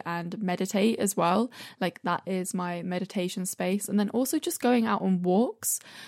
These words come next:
um, and whether that's, like, switching on a podcast, listening to music, or just walking around in silence with that time to your own thoughts and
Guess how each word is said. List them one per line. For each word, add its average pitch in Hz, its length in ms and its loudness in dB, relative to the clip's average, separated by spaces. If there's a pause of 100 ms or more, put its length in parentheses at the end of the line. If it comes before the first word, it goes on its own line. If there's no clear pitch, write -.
(200)
um, 196 340 4
and 185 100 0
whether 202 200 6
that's, 190 260 2
like, 180 240 0
switching - 460 0
on 190 100 0
a 190 40 -4
podcast, 202 760 0
listening 202 400 2
to 196 100 -2
music, 196 800 2 (380)
or 202 120 6
just 220 240 2
walking 208 320 4
around 196 460 4
in 190 260 2
silence 185 640 2 (180)
with 202 180 2
that - 240 -4
time 190 760 2 (120)
to - 160 0
your 190 180 2
own 185 300 4
thoughts - 680 0
and 170 460 -6